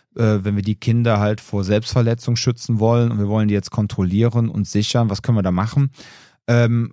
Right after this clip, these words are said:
dann, dann ist das was anderes, aber das ist dann für mich auch keine zivile Selbstverteidigung für mi-, äh, für mich. Das geht auch schon in die Richtung behördlich, ja, in so einem professionellen Bereich.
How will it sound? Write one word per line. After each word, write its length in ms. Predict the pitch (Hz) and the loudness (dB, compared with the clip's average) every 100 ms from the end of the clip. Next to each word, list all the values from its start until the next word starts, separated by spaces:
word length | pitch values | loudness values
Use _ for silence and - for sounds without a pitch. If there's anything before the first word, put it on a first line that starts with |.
| - | -12
dann, 380 | - 110 120 113 - - - - - - | -6 0 0 0 -6 -20 -20 -20 -16 -2
dann 200 | 123 139 | -2 0
ist 120 | 131 | 0
das 100 | 120 | 0
was 140 | 113 | 0
anderes, 420 | 98 131 151 147 127 | 0 0 0 -2 -2
aber 120 | 110 | -2
das 120 | 110 | -2
ist 80 | 123 | 0
dann 120 | 123 | 0
für 60 | 117 | 0
mich 100 | 113 | -2
auch 80 | 113 | 0
keine 200 | 107 101 | -2 -2
zivile 320 | 90 110 139 | -2 0 2
Selbstverteidigung 540 | 123 - 117 117 120 | 2 0 -2 0 0
für 120 | 117 120 | 0 -2
mi-, 200 | 117 - | -2 -2
äh, 140 | 110 | -4
für 120 | - | 0
mich. 180 | 120 117 | 2 2
Das 160 | 117 87 | -2 -4
geht 140 | 117 | -4
auch 160 | 76 117 | -2 -2
schon 140 | - | -2
in 80 | 113 | -2
die 40 | 113 | -2
Richtung 240 | - 104 | -2 0
behördlich, 720 | 95 92 113 135 139 135 - | 2 2 2 2 -2 -2 -2
ja, 120 | 107 | -2
in 80 | 113 | 0
so 80 | 104 | -2
einem 40 | 101 | -4
professionellen 640 | 98 110 - 95 104 117 | -4 -6 -4 -2 0 2
Bereich. 460 | 120 113 113 117 | 0 2 0 -2